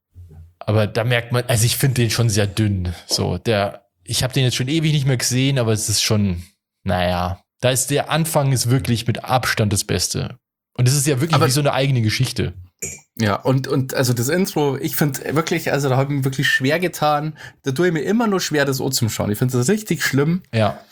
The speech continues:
Speaker 2: Weil du so, ich weiß nicht, du bist da richtig drin. Wie es das du da auch grad in dem Haus sei, finde ich. Also das ist richtig
Speaker 1: Ja.
Speaker 2: einfach krass.
Speaker 1: Und
Speaker 2: Und auch diese Entscheidung, die er dann trifft und so.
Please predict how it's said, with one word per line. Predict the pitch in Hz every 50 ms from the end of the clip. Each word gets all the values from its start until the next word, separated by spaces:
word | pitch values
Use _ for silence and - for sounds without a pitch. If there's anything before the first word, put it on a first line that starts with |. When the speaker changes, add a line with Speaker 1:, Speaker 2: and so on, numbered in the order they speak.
| - - - - - - _ _ -
Speaker 2:
Weil | 113 127 135
du | 143 143
so, | 135 - 147 131 135 135 131 131 - _ _ _ _ -
ich | - 123
weiß | 143 156 - 147
nicht, | 131 131
du | 131
bist | 131 175 - -
da | 139 127 135 143 147
richtig | 165 196 - - 175 - -
drin. | - 135 139 135 120 95 - - -
Wie | 147 165
es | 170 156 -
das | 151 143 - -
du | - 139 135
da | 123 110 90 - -
auch | - 107
grad | - 110 107 113
in | 110
dem | 104 98 104
Haus | 101 101 101 - -
sei, | - 95 92 95
finde | - 101 95 95 92
ich. | -
Also | 98 - - 104
das | 101
ist | 107
richtig | 131 135 135 - 135 131 131 - - - - _ _ _ _ - - - - - - - - - -
Speaker 1:
Ja. | 117 113 104 101 95
Speaker 2:
einfach | 107 107 123 -
krass. | - - - 101 98 101 - -
Speaker 1:
Und | 127 127
Speaker 2:
Und | 117 113 113
auch | 104 131 131
diese | - - 131 120 135 117
Entscheidung, | 117 117 - - 123 131 151 151 147 143 131
die | - 147 131 -
er | 123 131 135
dann | 131 127 131
trifft | 131 - 135 147 151 135 - - -
und | - 139 135 131
so. | - 135 135 135 139 139 139 127 - -